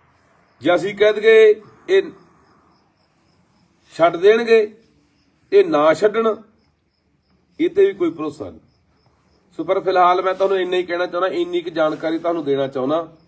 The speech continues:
ਵੀ ਜਿਹੜਾ ਵੀ ਪ੍ਰੋਗਰਾਮ ਦਿੱਤਾ, ਇੱਕ ਅੱਧੇ ਦਿਨ 'ਚ ਦੇਵਾਂਗੇ, ਕੱਲ੍ਹ ਨੂੰ ਹੀ ਦੇਵਾਂਗੇ। ਸਾਰੀਆਂ ਜਥੇਬੰਦੀਆਂ ਨਾਲ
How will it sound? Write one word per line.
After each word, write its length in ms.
ਵੀ 80
ਜਿਹੜਾ 480
ਵੀ 120
ਪ੍ਰੋਗਰਾਮ 320
ਦਿੱਤਾ, 340
ਇੱਕ 340
ਅੱਧੇ 140
ਦਿਨ 140
'ਚ 80
ਦੇਵਾਂਗੇ, 540
ਕੱਲ੍ਹ 220
ਨੂੰ 80
ਹੀ 60
ਦੇਵਾਂਗੇ। 440
ਸਾਰੀਆਂ 400
ਜਥੇਬੰਦੀਆਂ 540
ਨਾਲ 240